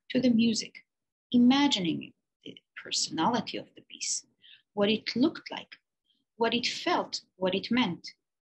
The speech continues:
His way of living, breathing, becoming the melody, transformed his music into something extraordinary.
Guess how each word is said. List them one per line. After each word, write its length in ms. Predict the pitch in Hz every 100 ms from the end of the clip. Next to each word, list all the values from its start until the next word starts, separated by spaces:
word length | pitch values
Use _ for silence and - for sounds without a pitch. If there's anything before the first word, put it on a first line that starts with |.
| _ _ _
His 280 | - 175 -
way 340 | 160 190 240
of 180 | 294 269
living, 540 | 247 254 175 143 - - _ -
breathing, 500 | 214 254 165 131 - -
becoming 560 | - - 247 294 302 170
the 80 |
melody, 600 | 151 139 147 147 151 170 _ -
transformed 720 | - 175 156 - 214 226 247
his 240 | 247 262 -
music 480 | 240 226 151 - - _ _ -
into 240 | 175 -
something 580 | - 180 185 - 208 - 170
extraordinary. 1040 | 165 - - - 143 143 143 139 -